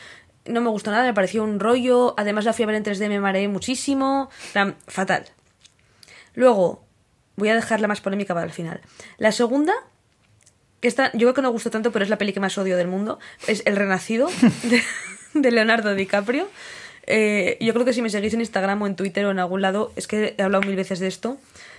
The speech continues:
quería llorar con esa película. No tiene trama, no va de nada. Es Leonardo DiCaprio gimiendo durante tres horas y gruñendo durante tres horas,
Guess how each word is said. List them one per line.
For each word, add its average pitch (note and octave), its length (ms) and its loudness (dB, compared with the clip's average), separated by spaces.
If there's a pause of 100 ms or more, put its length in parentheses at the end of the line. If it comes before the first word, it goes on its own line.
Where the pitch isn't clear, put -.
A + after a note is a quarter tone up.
(240)
quería G#3 240 0
llorar G3 400 2 (200)
con G#3 120 -4
esa G3+ 140 -4
película. A3+ 440 -2
No A#3+ 120 0
tiene A#3+ 180 2
trama, G#3+ 460 0
no A3 180 2
va B3+ 120 6
de G#3 80 2
nada. G#3+ 380 2 (420)
Es A#3 400 2
Leonardo G#3+ 300 2
DiCaprio A3+ 520 0
gimiendo A3+ 960 2
durante G#3 400 0
tres G#3+ 300 0
horas G3+ 300 2
y A3 120 0
gruñendo G#3 720 2
durante F3+ 280 0
tres E3+ 260 -4
horas, G3+ 360 0